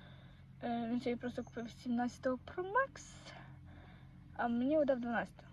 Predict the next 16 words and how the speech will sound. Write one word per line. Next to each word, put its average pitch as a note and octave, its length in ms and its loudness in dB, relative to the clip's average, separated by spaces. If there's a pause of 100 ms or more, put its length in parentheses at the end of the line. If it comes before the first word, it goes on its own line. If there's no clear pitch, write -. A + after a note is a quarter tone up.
(120)
Просто A#3+ 280 -2
дванадцятого, G3+ 520 -6
не G3+ 180 -4
Pro, A#3+ 260 0
не G3+ 160 -2
Mini, G3 340 -6
коротше, E3 280 -8
да. - 120 -10 (1600)
Ну, B3 100 -4
коротше, B3 440 0 (520)
дякую A#3+ 380 2
вам A3+ 140 4
за A3 80 -2
таку A3 200 -6
велику G#3+ 280 -2
активність. G#3+ 800 -6